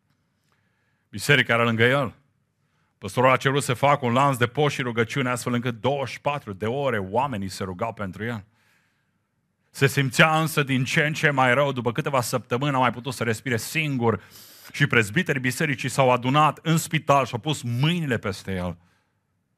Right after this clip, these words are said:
La câteva zile însă după aceea a intrat în comă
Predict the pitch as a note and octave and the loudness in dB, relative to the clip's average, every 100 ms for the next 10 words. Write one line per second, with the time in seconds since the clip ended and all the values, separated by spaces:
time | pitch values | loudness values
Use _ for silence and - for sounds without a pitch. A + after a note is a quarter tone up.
0 | _ _ _ _ _ _ _ _ _ _ | _ _ _ _ _ _ _ _ _ _
1 | - G2+ G#2+ G#2 F#2+ A2 G2 F#2+ F2+ F#2 | -12 -6 -4 -2 -2 -2 -4 -4 -8 -12
2 | F2+ F#2+ - B2 A#2 F2 - _ _ _ | -10 -10 -10 -10 -8 -10 -14 _ _ _
3 | _ _ _ _ _ _ G#2+ G#2 G2 A2 | _ _ _ _ _ _ -8 -6 -2 -2
4 | G2+ F2 - A2+ F2+ E2 | -4 -8 -6 -4 -4 -8